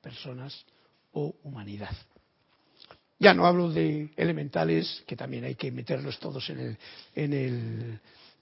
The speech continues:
en, en todo este, en este, mm, ¿cómo diría yo?, esta célula de unidad,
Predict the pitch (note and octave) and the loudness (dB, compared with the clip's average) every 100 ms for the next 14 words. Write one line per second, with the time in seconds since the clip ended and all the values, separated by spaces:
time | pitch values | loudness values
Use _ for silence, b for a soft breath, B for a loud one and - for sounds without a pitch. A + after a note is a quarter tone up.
0 | _ - C#3 C3+ - D3+ C#3 - E3+ E3 | _ -8 -8 -8 -8 -8 -10 4 6 8
1 | D#3 D#3 - D3+ - - D#3+ E3 - - | 6 4 4 0 0 2 2 2 -6 -14
2 | - _ _ - F3 E3 - E3 - - | -18 _ _ -6 -2 0 2 2 2 -12
3 | - _ - F3+ E3+ E3 - - - - | -20 _ -6 -4 -2 -4 -6 -8 -10 -10
4 | - D#4+ F4+ D#4+ - F#3 E3+ E3 E3 D#3+ | -12 -16 -18 -6 0 2 4 4 4 4
5 | D#3+ E3 - - - B3 A#3 G3 F3+ D#3+ | 2 -2 -6 4 12 12 12 8 6 4
6 | D3+ B2+ | 4 0